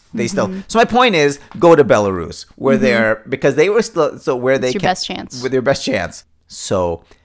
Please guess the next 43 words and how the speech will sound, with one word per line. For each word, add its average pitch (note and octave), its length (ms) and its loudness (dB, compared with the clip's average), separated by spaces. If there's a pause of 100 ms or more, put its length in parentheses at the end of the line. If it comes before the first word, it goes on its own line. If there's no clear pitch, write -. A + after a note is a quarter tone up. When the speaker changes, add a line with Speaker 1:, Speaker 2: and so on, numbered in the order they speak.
(160)
Speaker 1:
for A#2+ 120 -6
those C3 240 0
of E3+ 80 -4
you D#3 100 -2
listening D3 240 -4
with - 80 -6
Speaker 2:
Mm-hmm. G#3+ 80 -10
Speaker 1:
kidney - 200 -6
stones E2+ 420 -6 (180)
and G2+ 360 -8 (340)
the G#2+ 240 -8
wor-, G#2+ 240 -8
the A2 140 -4
one A2 180 0
listener G#2+ 300 -4
we F#2 160 -6
have, G#2 480 -4
maybe B2 260 -4
that's C#3 240 -2
you. C3 380 -10 (800)
You - 100 -10
can't - 280 -4
Speaker 2:
Could A#3 80 -4
Speaker 1:
use - 100 -4
this A3+ 120 0
Speaker 2:
be. G3+ 60 -4
Speaker 1:
method G3 340 -2
at G#3+ 200 -2
the G3+ 60 -2
moment. G3+ 160 -2
Speaker 2:
Statistically, F#3 540 -10
it's, - 380 -16
it's - 180 -16
possible. G3+ 680 -10 (100)
Speaker 1:
It - 60 -2
is F#3+ 160 -2
Speaker 2:
Um, F#3 60 -6
Speaker 1:
possible. G2+ 420 -2
Speaker 2:
you C#4 100 0
could G4 200 0
try C4 200 2
to A3+ 140 0
recreate, G#3+ 1000 -4